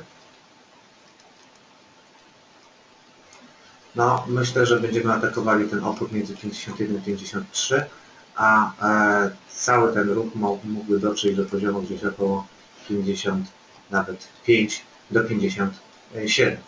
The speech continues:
To się może zdarzyć w ciągu tych najbliższych,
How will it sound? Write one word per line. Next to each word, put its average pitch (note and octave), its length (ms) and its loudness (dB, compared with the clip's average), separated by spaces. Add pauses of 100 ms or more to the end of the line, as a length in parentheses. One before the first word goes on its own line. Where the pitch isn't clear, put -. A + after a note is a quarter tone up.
(160)
To A2+ 140 -2
się A#2 180 0
może G2+ 280 0
zdarzyć G2+ 420 -2
w - 60 -20
ciągu G2 300 -4
tych - 180 -16
najbliższych, F#2+ 540 -4